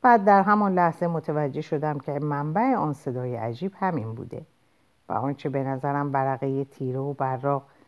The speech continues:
بر روی میز آمده بود نیز مدت کوتاهی قبل از آن صفحات تمیز با همان دستخط خوش بوده است.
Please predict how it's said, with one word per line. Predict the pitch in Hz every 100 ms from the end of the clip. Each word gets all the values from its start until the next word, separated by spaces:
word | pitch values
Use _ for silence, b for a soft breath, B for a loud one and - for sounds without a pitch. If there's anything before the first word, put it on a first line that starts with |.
| b b
بر | - 190
روی | 185 214 208
میز | 208 262 190
آمده | 143 131 123 135
بود | 151 262 269
نیز | 196 175 170 -
مدت | 214 269 277 254 254
کوتاهی | 220 180 170 190 180
قبل | 170 160 156
از | 147 160
آن | 151 151 b b b _
صفحات | - 254 208 196 185
تمیز | 190 185 185 170 185 208 196
با | 147 143
همان | 160 160 156
دستخط | 139 135 - 233 254 -
خوش | 185 131 -
بوده | - 113 107
است. | 110 104 _